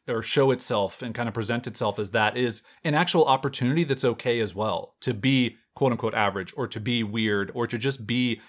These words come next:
who you wanna be. And that is good enough. And that is interesting. And that is unique. And that is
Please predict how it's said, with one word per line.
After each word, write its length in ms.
who 140
you 180
wanna 180
be. 340
And 140
that 160
is 160
good 180
enough. 380
And 140
that 160
is 260
interesting. 560
And 100
that 140
is 260
unique. 360
And 100
that 140
is 260